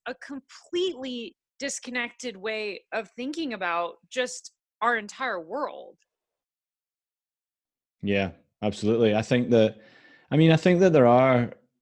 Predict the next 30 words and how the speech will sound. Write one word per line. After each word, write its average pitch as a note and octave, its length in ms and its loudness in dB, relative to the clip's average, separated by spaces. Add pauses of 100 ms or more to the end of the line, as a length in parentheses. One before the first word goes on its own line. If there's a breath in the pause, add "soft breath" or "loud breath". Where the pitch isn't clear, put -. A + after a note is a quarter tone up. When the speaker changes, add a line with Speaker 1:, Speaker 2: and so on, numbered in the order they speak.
Speaker 2:
uh, G#2 840 4 (460)
not A#2+ 180 4
to - 100 -6
stray A2+ 300 4
too, A2+ 560 4
too A2+ 160 4
far A2+ 280 4
into A2 180 2
the G#2+ 80 4
weeds, G#2+ 320 4
but G#2+ 140 -8
I G#2 80 0
think C3 220 0
that A#2+ 80 0
there G#2 160 2
are G#2 420 4 (1040)
industries A#2+ 720 4
where G#2 520 4 (520)
handing A2+ 320 4
it G#2 60 4
over G2+ 240 4
to F#2 380 2 (160)
private G2 280 2
companies G2+ 500 0
can F#2+ 160 0
actually F#2 440 -2
result F2 380 -2
in F2 220 -4
pretty - 220 -6
good, F2 260 0